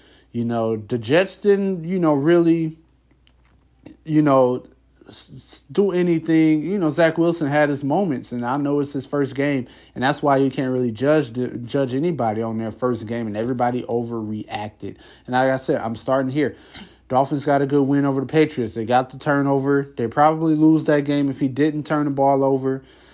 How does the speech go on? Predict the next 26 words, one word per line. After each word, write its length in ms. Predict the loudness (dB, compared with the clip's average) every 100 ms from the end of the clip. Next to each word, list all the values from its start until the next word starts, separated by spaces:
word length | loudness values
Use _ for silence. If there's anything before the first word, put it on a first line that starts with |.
| -20 -18 -6
Um, 440 | -2 0 0 -4 -4
and 140 | 0
then 140 | 2 2
you 140 | 4
look 160 | 2 2
at 120 | 2
Buffalo 540 | 2 2 2 2 2
and 400 | 2 0 0 0
Pittsburgh. 580 | 0 -2 0 -2 -2 -4 _ _ _ _ _ _ _ _ _ _ _ -20 -6
I 140 | 0 2
mean, 380 | 2 0 -2
that 240 | 2 2 4
was 180 | 0 0
one 160 | 0
of 80 | 2
those 240 | 2 0
games, 400 | 0 -2 0 0
okay, 440 | 0 -2 -2 -6 -6
I'm 200 | -4 -2
taking 280 | -2 -2 -2
Pittsburgh 560 | -2 -4 -2 -2 0 -4 _
all 240 | 2 4
the 40 | 2
way 160 | 0
to 80 | -2
cover. 440 | 0 2 2 -2